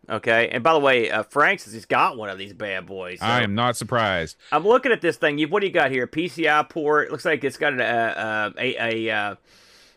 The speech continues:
Speaker 1: uh, micro S D slots. I'm looking at the stats here. Seven U S B ports, Ethernet, gi-, uh, Gigabyte Ethernet. Uh, it looks like, is that, it, oh, it's got a P C I Express slot on it.
Speaker 2: Mm-hmm.
Speaker 1: It's got
Speaker 2: Yeah,
Speaker 1: two
Speaker 2: it's
Speaker 1: of
Speaker 2: got
Speaker 1: them.
Speaker 2: tons of expandability.
Speaker 1: Two of 'em.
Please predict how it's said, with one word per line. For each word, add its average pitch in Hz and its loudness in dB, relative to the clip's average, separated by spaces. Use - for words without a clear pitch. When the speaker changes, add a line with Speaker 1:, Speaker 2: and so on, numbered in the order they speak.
Speaker 1:
uh, 101 -8
micro 143 2
S 135 -2
D 143 -6
slots. 143 2
I'm 139 -2
looking 185 -2
at 135 0
the 123 0
stats 147 0
here. 135 -4
Seven 170 2
U 156 2
S 135 0
B 147 -4
ports, 139 -2
Ethernet, 139 -4
gi-, 127 -2
uh, 117 2
Gigabyte 143 -2
Ethernet. 123 -4
Uh, 113 2
it 127 -2
looks 175 0
like, 156 2
is 127 -4
that, 185 2
it, 139 -4
oh, 151 4
it's 147 0
got 156 2
a 135 0
P 185 -8
C 170 0
I 151 4
Express 147 2
slot 165 2
on 170 2
it. 175 0
Speaker 2:
Mm-hmm. 147 0
Speaker 1:
It's 175 -2
got 165 0
Speaker 2:
Yeah, 156 4
Speaker 1:
two 233 4
Speaker 2:
it's 208 4
Speaker 1:
of 165 6
Speaker 2:
got 135 2
Speaker 1:
them. 120 -2
Speaker 2:
tons 214 -2
of 170 -4
expandability. 120 0
Speaker 1:
Two 185 2
of 147 2
'em. 120 -4